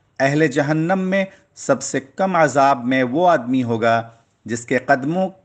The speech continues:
के उठे हुए तलवों के नीचे दो अंगारे होंगे, जिससे उसका दिमाग इस तरह खोलेगा जिस तरह तांबे की गर्म पानी वाली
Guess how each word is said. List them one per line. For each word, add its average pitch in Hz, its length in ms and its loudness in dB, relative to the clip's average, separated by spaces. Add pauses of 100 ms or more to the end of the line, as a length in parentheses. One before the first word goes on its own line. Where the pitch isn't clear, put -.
(260)
के 131 220 -2 (100)
उठे 160 360 -4
हुए 117 280 0
तलवों 131 520 0
के 104 280 -4 (320)
नीचे 143 480 0
दो 127 260 0
अंगारे 120 600 2
होंगे, 107 440 -2 (380)
जिससे 123 400 -2
उसका 113 340 0
दिमाग 113 520 0 (340)
इस 135 240 -4
तरह 156 240 2
खोलेगा 107 760 0 (260)
जिस 117 360 -4
तरह 113 280 0 (360)
तांबे 151 380 2
की 156 240 -4
गर्म 120 420 -2
पानी 123 460 0
वाली 98 340 0